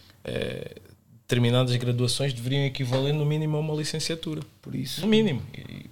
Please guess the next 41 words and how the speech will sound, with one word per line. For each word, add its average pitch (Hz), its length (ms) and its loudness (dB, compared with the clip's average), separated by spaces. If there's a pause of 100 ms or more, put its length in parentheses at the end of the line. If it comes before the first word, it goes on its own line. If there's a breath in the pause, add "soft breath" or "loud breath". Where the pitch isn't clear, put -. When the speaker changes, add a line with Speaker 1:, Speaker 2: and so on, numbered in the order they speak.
Speaker 2:
Pá, - 180 -14 (100)
eu, - 180 -14 (320)
Speaker 1:
do 104 80 -8
conhecimento 110 520 -2
Speaker 2:
eu 127 40 6
Speaker 1:
que 135 80 6
tu - 20 6
Speaker 2:
nisso, 143 140 4
Speaker 1:
tens, 131 160 2
Speaker 2:
eu 147 100 4
não 147 80 2
Speaker 1:
estamos 151 40 4
a 151 40 4
Speaker 2:
olho, 147 140 2 (120)
Speaker 1:
falar. 170 80 -10 (720 loud breath)
Speaker 2:
eu 135 100 -10
não 135 180 -8
olho, - 240 -10 (160)
eu 117 60 -10
não 131 160 -8
olho 131 260 -10
para, 113 140 -16 (400)
para 127 100 -12
a 127 40 -14
pessoa 131 300 -4
pelo 127 320 -6
sexo, - 460 -4
pelo 123 220 -14
tom 127 160 -12
de 127 140 -14
pele, - 220 -12
eu - 60 -10
olho 120 180 -12
para 127 120 -14
aquilo 135 200 -12
que - 120 -14
a - 20 -14
pessoa 135 280 -8
é 131 60 -6
para 123 180 -12
mim. 135 160 -10